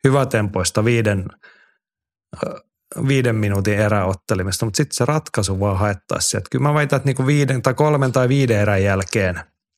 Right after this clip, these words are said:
alkaa sit olla niinku hapot sen verran, että kun ollaan menty normaalirytmillä, niin sieltä se ratkaisu voisi löytyä seitsemän tai kahdeksan tai yhdeksän minuutin kohdalla.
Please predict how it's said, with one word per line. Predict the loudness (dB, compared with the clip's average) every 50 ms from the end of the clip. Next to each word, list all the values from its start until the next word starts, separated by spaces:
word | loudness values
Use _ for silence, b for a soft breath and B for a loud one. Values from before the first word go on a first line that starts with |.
| _ _ _ _ _ _ _ _ _ _ _ -4 0
alkaa | 0 2 2 2 0 0 0 0
sit | 0 -2 -4 0 0
olla | 2 2 2 2
niinku | 0 0 -2 -2 0
hapot | 0 0 -2 0 0 -2 0 0 0
sen | 0 0 2
verran, | 2 0 -2
että | -2 -2 0
kun | 0 2
ollaan | 2 2 2
menty | 0 0 0 0 0
normaalirytmillä, | 2 2 2 2 0 0 0 -2 -2 -4 -6 -10 -10 -8 -8 -8 -8 -8 -10 -12 -12 -14 _ _ _ _ _ _ _ _ _ _ _ _ _ _ _ _ _ -6
niin | -6 -6 -6 -8 -12 -16 _ _ _ _ _ _ _ _ _ _ _ _
sieltä | -6 -6 -6 -6 -4
se | -4 -2
ratkaisu | -2 -2 -2 -4 -4 -4 -2 -2 0
voisi | 0 0 0 2 2
löytyä | 2 2 2 0 -2 -6 -6 -4
seitsemän | 0 0 2 0 0 -2 -4 -4 -2 -2 -2
tai | -2 -2 -2
kahdeksan | -2 0 -2 -2 -2 -4 -4 -4 -2
tai | -2 -2 0
yhdeksän | 0 0 0 0 -2 -4 -2 -4
minuutin | -4 -4 -4 -6 -6 -6 -6
kohdalla. | -4 -4 -4 -2 0 -2 -2 -2